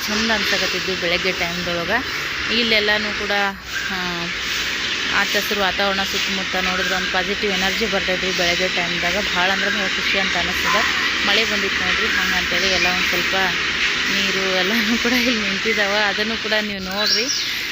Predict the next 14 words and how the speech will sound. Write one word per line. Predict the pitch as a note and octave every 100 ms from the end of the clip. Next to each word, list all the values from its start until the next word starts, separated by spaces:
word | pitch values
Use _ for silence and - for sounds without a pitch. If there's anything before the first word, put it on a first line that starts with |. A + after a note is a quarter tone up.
| - G3
ಅದಾದ್ಮ್ಯಾಗ | A3 A3+ A3+ A3+ G#3+ A#3+
ಮತ್ತೆ | A#3 G#3+ - A3 A3
ಚಟ್ನಿಗೆ | G3+ G#3+ - A3+ A3+ A3+ G#3+
ಈಗ | G3 G3
ರೆಡಿ | G3 G#3+
ಮಾಡ್ಕೊಂಡಾಯ್ತು, | A3 G3 G3+ G3+ F#3+ F#3+ G#3
ಇನ್ನೂ | G3 F#3+
ನೀರು | F#3+ F#3 F#3+
ಕಾಯಕತ್ತಿದ್ವ. | F#3+ F3+ F#3+ F#3+ F#3+ F3+ A3 D4 - - - -
ಮೀಡಿಯಮ್ | B3 B3 A#3+
ಇಟ್ಟಿದ್ದೆ | A3 G#3 G3
ನೋಡ್ರಿ, | F#3+ F#3 G3
ಹಾಗಾಗಿ, | G3+ F3+ F3 E3+ -
ಆ, | C4+ - G3+